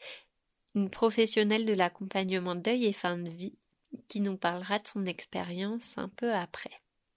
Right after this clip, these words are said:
Dans le dernier épisode, je vous parlais de résilience et de fil de vie. Donc je vais reprendre d'abord ma petite image, voilà, de l'équilibriste et du fil tendu.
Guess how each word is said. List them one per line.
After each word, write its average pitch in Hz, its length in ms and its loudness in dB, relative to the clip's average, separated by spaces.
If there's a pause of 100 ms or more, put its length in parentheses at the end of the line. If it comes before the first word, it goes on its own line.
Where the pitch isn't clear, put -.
(1300)
Dans 202 180 4
le 208 80 2
dernier 240 440 4
épisode, 220 800 2 (440)
je 190 180 -2
vous 202 160 0
parlais 208 420 2
de 202 200 2
résilience 208 800 2
et 196 80 2
de 185 160 2
fil 226 340 -2
de 190 80 4
vie. 185 320 -2
Donc 175 220 -4
je 190 120 -2
vais 208 120 2
reprendre 269 500 -4 (360)
d'abord 190 380 2
ma 220 160 2
petite 233 400 -4
image, 180 560 -2
voilà, 170 260 0
de 170 120 -2
l'équilibriste 202 1080 0
et 196 80 4
du 175 120 -4
fil - 340 -4
tendu. 175 580 -6